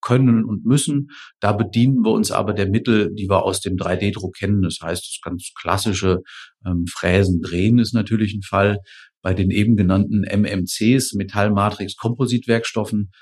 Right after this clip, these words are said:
da müssen wir dann mit dem Schleifen oder mit dem Superfinishen rangehen, äh, weil das einfach nicht mehr drehbar ist in dem Sinne. Ähm, und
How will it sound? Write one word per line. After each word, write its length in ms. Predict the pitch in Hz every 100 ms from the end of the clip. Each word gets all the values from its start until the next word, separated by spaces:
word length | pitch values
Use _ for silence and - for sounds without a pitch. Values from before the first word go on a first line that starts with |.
| _ _
da 100 | 92
müssen 300 | 98 113 127
wir 80 | 107
dann 160 | 98
mit 100 | 95
dem 80 | 90
Schleifen 560 | 90 82 80 110 113 107
oder 160 | 95
mit 160 | 90 85
dem 80 | -
Superfinishen 680 | - - 92 123 143 127
rangehen, 600 | 110 101 120 117 117 110
äh, 180 | 95 95 95
weil 120 | 95
das 120 | 90 90
einfach 360 | 92 95 92
nicht 180 | 95 92
mehr 100 | 95 - _
drehbar 640 | - 87 107 120 120 110 104
ist 260 | 120 -
in 140 | - 98
dem 200 | 101 101
Sinne. 320 | 107 110 110 - - - - - -
Ähm, 480 | 101 92 90 95 95
und 260 | 92 90